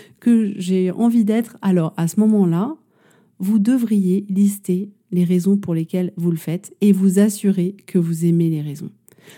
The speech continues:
Parce que peut-être que vous allez répondre ça, peut-être que vous allez répondre que non, ce que vous faites là, c'est pas important pour vous, que ça vous nourrit pas, que c'est complètement nul, que, euh, ce que vous voulez. Mais peut-être que vous allez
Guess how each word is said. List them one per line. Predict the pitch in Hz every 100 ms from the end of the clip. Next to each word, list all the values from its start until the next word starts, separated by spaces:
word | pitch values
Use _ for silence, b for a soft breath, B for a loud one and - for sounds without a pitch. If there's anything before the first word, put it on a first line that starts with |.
| -
Parce | 226 202
que | 247
peut-être | 226 254 - 359 349
que | -
vous | 208 180 170
allez | 170
répondre | 170 165 165
ça, | 151 143
peut-être | 180 240 240
que | 226
vous | 185
allez | 165 160
répondre | 160 156 190 233
que | - 170 220 B B B
non, | 180 160
ce | 190
que | -
vous | 160
faites | 165 170
là, | 165
c'est | 175
pas | 175
important | 180 170 170 170
pour | 160 156
vous, | 175 220
que | 208 196 196
ça | 175
vous | 151
nourrit | 160 185 196
pas, | - 151 202
que | 202
c'est | 175 -
complètement | 160 190 202 160
nul, | 165 165 202 220
que, | 202
euh, | 180 196 156 B B
ce | -
que | -
vous | 196 190
voulez. | 170 160 214 b b b b
Mais | 196
peut-être | 202 202 262
que | -
vous | 196 180
allez | 180 170 190 202